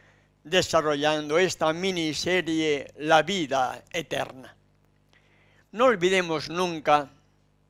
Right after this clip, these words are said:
en que como pueblo remanente, sea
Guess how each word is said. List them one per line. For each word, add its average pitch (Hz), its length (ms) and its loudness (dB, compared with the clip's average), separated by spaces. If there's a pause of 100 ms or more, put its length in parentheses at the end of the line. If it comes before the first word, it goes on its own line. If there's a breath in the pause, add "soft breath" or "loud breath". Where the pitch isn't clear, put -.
(380)
en 180 220 0
que 156 160 -2
como 160 340 0
pueblo 180 460 6
remanente, 156 1000 0 (360)
sea 180 640 4